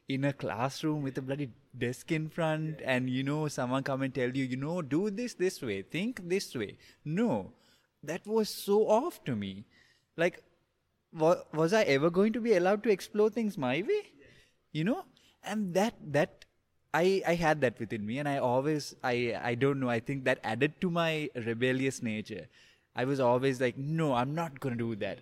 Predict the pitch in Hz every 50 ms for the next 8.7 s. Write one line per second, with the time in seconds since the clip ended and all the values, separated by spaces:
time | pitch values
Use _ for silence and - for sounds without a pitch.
0 | - 151 170 170 175 165 175 175 165 151 147 131 120 110 98 101 - - - _
1 | - - - - - _ _ _ _ _ - - 156 139 131 131 123 117 98 -
2 | _ _ _ _ _ _ _ _ _ _ _ _ 170 170 185 185 147 120 110 104
3 | 98 90 - - - _ _ 135 139 147 160 160 165 165 165 165 156 143 143 -
4 | - - - - - - - 151 139 180 175 - - 175 175 165 147 127 123 120
5 | 120 123 107 98 92 - - - 131 127 131 127 127 117 - 143 123 131 120 120
6 | 131 131 131 123 117 120 131 131 123 117 113 120 113 101 92 92 113 151 170 165
7 | - - 123 107 - 113 107 - 117 110 110 107 110 113 - 104 113 113 110 110
8 | 110 107 113 110 - - - 123 110 104 101 104 123 165